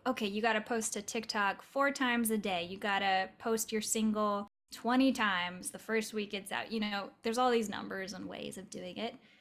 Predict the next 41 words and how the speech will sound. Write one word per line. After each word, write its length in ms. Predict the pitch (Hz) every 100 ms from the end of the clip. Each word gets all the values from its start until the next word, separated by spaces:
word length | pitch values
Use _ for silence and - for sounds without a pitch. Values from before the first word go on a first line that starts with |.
| _ -
And 160 | 370
sure, 180 | - 370
you 220 | 220 247
can 320 | 247 254 233 208
try 200 | 214 277
that. 260 | 247 247 -
You 140 | 214
can 100 | 220
do 180 | 214 254
it. 120 | -
You 80 | 208
can 140 | 214
put 140 | 214 214
in 120 | 208
all 200 | 196 202
that 120 | 208
effort 360 | 202 196 214 214
to 100 | 214
make 220 | 190 185
all 160 | 190 196
this 160 | 208
content 560 | - 220 208 208 214 214 - - -
on 140 | 202
top 320 | - 202 208
of, 260 | 208 202 202
like, 260 | 190 - - 185
already 260 | 196 208
making 280 | 208 196 208
the 60 | 190
song. 480 | - - 202 294 - -
And 160 | 240
maybe 260 | 226 233 240
it'll 140 | 233
go 160 | 226 220
viral, 340 | 190 - - -
sure. 340 | - - - - - _ _ _ _ -
But 160 | 240
the 80 | 226
most 320 | 240 240 285
important 600 | 311 294 254 220 226 226
thing 360 | 214 196 254